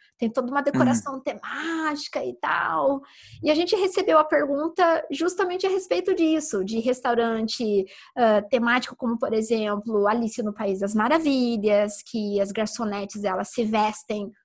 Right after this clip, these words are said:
Speaker 1: como Alice, uma super produção. Mas, assim, a gente conversou aqui no Making Off, até gostaria que o Juliano, eh,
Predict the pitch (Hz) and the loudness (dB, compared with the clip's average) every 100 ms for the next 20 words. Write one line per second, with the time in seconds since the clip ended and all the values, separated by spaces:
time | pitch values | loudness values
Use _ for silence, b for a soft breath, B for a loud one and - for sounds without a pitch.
0 | - - 196 202 262 285 254 277 311 320 | -6 -2 0 2 2 2 0 0 0 -2
1 | 320 - 277 277 - - 330 339 392 392 | -4 -4 -2 -2 0 6 8 10 8 4
2 | 381 415 523 523 - - 214 175 - B | 0 4 2 2 2 4 6 4 0 B
3 | B B B - 311 403 - - 302 294 | B B B 0 2 2 -2 -2 -2 0
4 | 254 247 339 330 349 349 349 349 277 277 | -4 -2 -4 -2 -2 0 0 4 4 2
5 | - 240 233 220 202 - 208 254 294 269 | 0 -2 0 -2 -4 -2 0 2 2 0
6 | 254 269 262 254 254 214 214 233 220 196 | -4 -4 -2 -4 -2 -2 -2 -2 -2 -2
7 | 196 196 - - 202 190 196 | -4 -6 -8 -6 -4 -2 -4